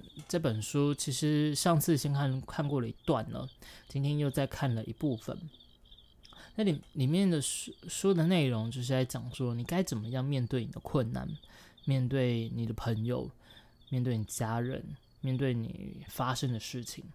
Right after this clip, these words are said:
面对你自己。它是每一个大概两页三页就一，一段，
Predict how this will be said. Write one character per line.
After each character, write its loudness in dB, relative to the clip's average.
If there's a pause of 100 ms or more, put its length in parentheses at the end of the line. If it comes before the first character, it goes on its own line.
(120)
面 0
对 0
你 -6
自 -4
己。 -10 (720)
它 -2
是 4 (300)
每 0 (140)
一 0
个 0 (720)
大 2
概 4
两 2
页 6
三 4
页 4
就 -2
一， -6 (240)
一 -6
段， 2